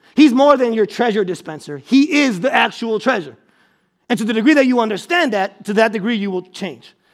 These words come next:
To that degree you will take your, your gaze from earthly things to, to heavenly things. Listen, to the degree that you see Jesus treating you as precious,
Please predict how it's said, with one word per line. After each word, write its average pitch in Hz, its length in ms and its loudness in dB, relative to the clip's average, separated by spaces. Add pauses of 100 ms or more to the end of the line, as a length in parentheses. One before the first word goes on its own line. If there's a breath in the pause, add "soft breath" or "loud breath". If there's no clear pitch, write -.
(600)
To 196 60 -6
that 277 160 4
degree 254 220 -2
you 226 140 0
will 214 100 2
take 220 220 0
your, 226 180 -4
your 190 180 -2
gaze 208 400 -2
from 180 220 -6 (400 soft breath)
earthly 214 460 2
things 196 380 -2
to, 190 220 -6 (180 soft breath)
to 202 180 -6
heavenly 185 580 -2
things. 117 320 -20 (840)
Listen, 240 240 -2
to 240 100 -6
the 233 100 2
degree 240 540 0 (240 loud breath)
that 202 220 0
you 233 300 -2
see 226 340 -6
Jesus 165 640 -6 (300 soft breath)
treating 240 360 -2
you 214 160 -2
as 165 100 -6
precious, 180 580 -6